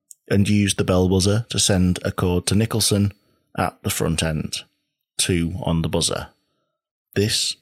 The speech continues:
was the ready to start message. Nicholson in the lead cab of the train heard the message and sent it back as an acknowledgement.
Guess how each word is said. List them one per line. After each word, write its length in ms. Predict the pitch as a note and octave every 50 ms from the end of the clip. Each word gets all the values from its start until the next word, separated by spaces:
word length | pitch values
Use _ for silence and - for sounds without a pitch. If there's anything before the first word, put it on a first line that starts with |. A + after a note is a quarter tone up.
| _ _ -
was 220 | - G2+ F#2+ F2+
the 80 | - G2
ready 340 | F2+ F#2 E2+ E2 F2 E2 D#2+
to 120 | - -
start 400 | G2+ - - G2+ F2+ F2 - -
message. 560 | - - - - - - - - - - - - _ _ _ _ _ _ _ _ _ _ _ _ _ _ _ _ _ _ _ _ _ _ _ _ _ _ _ _ _ -
Nicholson 540 | A#2+ B2 B2 - C#3 B2 - - C3+ B2+ B2
in 120 | A#2 A2+
the 80 | A2 G#2
lead 220 | G#2 G2+ G2+ -
cab 180 | - A2 G2+ -
of 60 | F2+
the 60 | F2+
train 360 | - - A2 G2+ F#2+ F#2+ F#2+
heard 280 | F2+ F2 A2 A2 A2 G#2+
the 80 | A2+ G#2+
message 400 | G#2+ G2+ - - G#2 G2+ F#2 -
and 160 | G#2+ G#2+ G#2
sent 280 | - - G#2+ G2+ G2
it 120 | A#2 - -
back 340 | - G2 F2+ F2+ - - -
as 120 | - G2+ F#2
an 120 | G2 F#2+
acknowledgement. 760 | G2+ - G#2 G#2+ G#2+ G#2+ G2+ - - F#2 D#2+ E2 F#2 - -